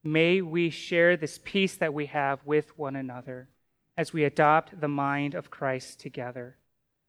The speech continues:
Help our church to truly dwell deeply in the gospel, to saturate our minds with all that is holy, true, and right. And by so doing, Lord, grant us a peace that passes all understanding,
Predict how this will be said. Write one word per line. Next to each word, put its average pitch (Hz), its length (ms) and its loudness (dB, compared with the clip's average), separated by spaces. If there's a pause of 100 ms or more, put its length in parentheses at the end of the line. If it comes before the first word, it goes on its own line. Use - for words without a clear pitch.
(600)
Help 175 180 6
our 156 80 4
church - 540 0 (180)
to - 60 -20
truly 165 500 -2
dwell 147 400 4
deeply 156 640 -2
in 147 120 -4
the 131 100 -6
gospel, 160 840 -6 (420)
to 165 80 -6
saturate 165 600 4
our 151 80 2
minds 151 340 2
with 151 140 -8
all 147 240 4
that 147 140 2
is 139 100 -4
holy, 151 320 -2
true, 156 300 -8
and 151 180 -8
right. 127 440 -12 (520)
And 156 100 -2
by 160 200 8
so 165 240 0
doing, 151 280 0
Lord, 147 200 0
grant 170 400 2
us 196 260 -2
a 143 120 -12
peace - 840 -8 (500)
that 170 120 -2
passes 165 400 0
all 170 320 4
understanding, 131 840 -8